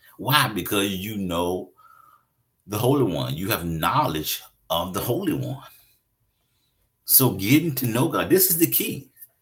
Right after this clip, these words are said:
to this particular saying, is God moves in mysterious ways. No. When you know him, it's not mysterious to you. You expect greatness.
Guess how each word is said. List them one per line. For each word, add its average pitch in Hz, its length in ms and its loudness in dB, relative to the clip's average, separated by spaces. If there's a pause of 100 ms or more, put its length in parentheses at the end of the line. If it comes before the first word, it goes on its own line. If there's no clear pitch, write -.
(580)
to 127 180 2
this 120 320 4
particular 90 460 -2
saying, 82 340 0
is 80 200 -6
God 87 600 -6
moves 95 440 -4
in 87 120 -6
mysterious 85 680 -2
ways. 95 480 -6
No. 151 480 -4 (1500)
When 117 220 -4
you 165 160 2
know 160 300 4
him, 101 440 -2
it's 160 220 0
not 160 260 -2
mysterious 151 600 2
to 80 100 -4
you. 53 200 -10 (920)
You 131 240 -2
expect - 1080 4 (1500)
greatness. 85 840 -4